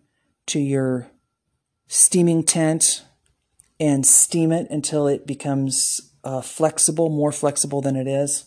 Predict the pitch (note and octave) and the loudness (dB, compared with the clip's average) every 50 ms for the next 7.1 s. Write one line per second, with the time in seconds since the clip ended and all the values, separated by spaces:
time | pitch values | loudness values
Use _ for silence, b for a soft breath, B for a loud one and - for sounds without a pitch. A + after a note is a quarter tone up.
0 | _ _ _ _ _ _ _ _ _ _ _ _ _ _ _ _ _ _ _ _ | _ _ _ _ _ _ _ _ _ _ _ _ _ _ _ _ _ _ _ _
1 | - D3+ C#3+ C#3 C#3 C#3 C#3 C#3 - - D3+ D3+ D3 C#3 C3+ C3 C3 - - - | -4 -2 0 2 2 2 0 -2 -2 -2 -2 0 0 0 0 -2 -2 -4 0 2
2 | E3+ E3 E3 D#3+ - G3 F#3 - - - - - - - _ - D#3 D3+ D3 C#3+ | 4 4 4 4 2 0 0 0 -2 -4 -4 -6 -10 -16 _ -4 -2 0 0 2
3 | C#3+ C#3 C3+ C#3 - - _ _ _ _ _ - D3+ D3 C#3+ C#3+ C#3 C#3 C3+ C3+ | 0 0 -2 -4 -6 -10 _ _ _ _ _ -8 -4 -2 0 0 0 0 0 0
4 | C3+ C3+ C3+ C3+ C3 B2+ - - _ _ _ _ _ _ _ _ _ _ _ _ | 0 0 0 0 -2 -4 -8 -14 _ _ _ _ _ _ _ _ _ _ _ _
5 | _ _ _ _ _ _ _ _ _ _ - C#3+ C#3 C3 B2+ A#2+ A#2+ - - - | _ _ _ _ _ _ _ _ _ _ -6 -4 -4 -4 -4 -4 -6 -8 -8 -12
6 | - _ _ _ _ _ _ _ - D#3 D#3 D3 - - D3 C#3 C3+ C3 B2+ B2+ | -16 _ _ _ _ _ _ _ -6 -6 -6 -6 -4 -4 -2 0 0 0 0 -2
7 | C3 - | -4 -8